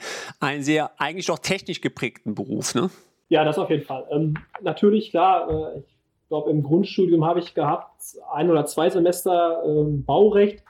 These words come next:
Speaker 2: Das ist natürlich, das, da lernst du die, die Grundstrukturen. Alles Weitere wird von den Unternehmen verlangt, dass, ähm, die Leute da geschult werden. Äh, viele Unternehmen, oder ich würde sogar fast sagen, alle Unternehmen,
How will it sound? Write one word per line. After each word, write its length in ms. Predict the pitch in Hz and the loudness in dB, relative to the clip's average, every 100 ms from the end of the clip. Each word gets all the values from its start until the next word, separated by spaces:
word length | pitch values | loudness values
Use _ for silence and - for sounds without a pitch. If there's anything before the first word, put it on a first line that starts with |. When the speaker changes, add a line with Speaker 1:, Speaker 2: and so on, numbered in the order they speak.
| _ _ | _ _
Speaker 2:
Das 160 | - 143 | -10 -6
ist 140 | 170 | -4
natürlich, 560 | 160 151 170 160 - - | -2 2 4 4 2 -8
das, 300 | - 143 - | -2 -2 -2
da 80 | - | -2
lernst 320 | 135 143 156 | 2 2 0
du 40 | 151 | -2
die, 160 | 143 | 0
die 120 | 147 143 | 0 0
Grundstrukturen. 840 | 135 151 165 156 - 131 120 123 _ _ _ _ | 2 2 2 -8 -10 -4 -4 -6 _ _ _ _
Alles 300 | 151 170 147 | 0 0 2
Weitere 640 | 135 175 208 190 180 170 170 - 160 | 0 0 2 4 6 4 2 -10 -4
wird 240 | 143 170 - - | 0 0 -4 -6
von 120 | - | 0
den 460 | 151 151 165 156 - _ - | 2 2 2 -2 -10 _ -12
Unternehmen 580 | 170 185 156 185 208 | -4 0 4 6 6
verlangt, 560 | 208 185 175 208 214 - | 2 0 2 2 0 -4
dass, 300 | 170 160 - 170 | -8 -8 -8 -4
ähm, 300 | 160 156 160 _ _ _ | -2 -2 -8 _ _ _
die 80 | 165 | -2
Leute 360 | 147 156 170 170 | 2 2 2 0
da 200 | 151 160 | 0 0
geschult 480 | 147 - 196 226 | 0 0 0 2
werden. 420 | 202 214 220 226 226 _ _ _ | 0 0 -2 -8 -14 _ _ _
Äh, 360 | - 147 151 151 - _ _ _ _ _ | -6 -2 0 0 -4 _ _ _ _ _
viele 260 | 214 220 | 2 6
Unternehmen, 800 | 196 190 180 156 185 190 185 180 _ _ _ | 6 4 0 4 4 4 0 -6 _ _ _
oder 220 | 147 143 139 | -4 0 0
ich 120 | 139 165 160 | -4 -12 -12
würde 180 | 160 160 | -4 0
sogar 420 | 143 147 143 147 - _ | 2 2 0 -2 -10 _
fast 200 | 160 151 | -8 -4
sagen, 320 | 160 - 165 147 | 0 0 0 0
alle 200 | 165 190 | 2 2
Unternehmen, 580 | 165 175 160 156 156 | -2 -2 2 2 2